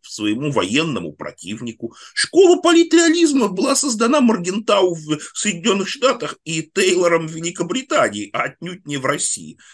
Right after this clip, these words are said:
Но если исходить из вашей школы политреализма, так это вполне естественно, что Россия проводит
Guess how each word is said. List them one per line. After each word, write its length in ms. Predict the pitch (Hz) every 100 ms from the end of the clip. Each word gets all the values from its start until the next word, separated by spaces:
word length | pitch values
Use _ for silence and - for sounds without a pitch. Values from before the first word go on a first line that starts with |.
| - -
Но 120 | 147
если 420 | 151 156 143 165
исходить 420 | 147 - 156 151
из 100 | 143
вашей 320 | 147 143 139 123
школы 380 | - 156 135
политреализма, 920 | 127 131 135 139 131 131 160 170 110 92 - _ _
так 160 | -
это 140 | - -
вполне 420 | - 110 98 110
естественно, 800 | 101 92 - - 90 - 247 175
что 220 | - 117
Россия 400 | 101 98 - 101
проводит 580 | 90 104 101 95 90